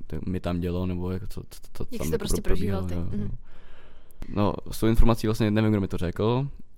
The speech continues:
Speaker 1: ale když jsem pak byl na tom jipu, tak pak jsem si na někoho, eh, pak jsem si vlastně to uvědomoval, vlastně jako, že nemám nohu. A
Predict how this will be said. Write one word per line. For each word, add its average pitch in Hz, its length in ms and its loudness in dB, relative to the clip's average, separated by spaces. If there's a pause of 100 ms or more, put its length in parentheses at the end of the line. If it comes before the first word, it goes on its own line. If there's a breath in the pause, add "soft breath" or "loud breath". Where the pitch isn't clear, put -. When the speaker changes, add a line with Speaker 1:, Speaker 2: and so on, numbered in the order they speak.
(180)
Speaker 1:
ale 95 340 2
když 101 160 -4
jsem 101 100 -2
pak 95 100 0
byl 98 120 2
na 98 80 0
tom 90 120 -2
jipu, 110 320 4 (960)
tak - 160 -6
pak 98 120 0
jsem 101 100 -2
si 107 80 -2
na 98 80 0
někoho, 98 480 -4 (180)
eh, 90 760 -4 (120)
pak - 140 -8
jsem 95 80 -6
si 98 140 -10
vlastně 92 400 -4
to 95 120 -6
uvědomoval, 98 460 -2
vlastně 104 260 -6
jako, 101 160 -4
že 95 240 -4
nemám 92 280 -6
nohu. 104 240 -2 (1160 soft breath)
A 92 520 0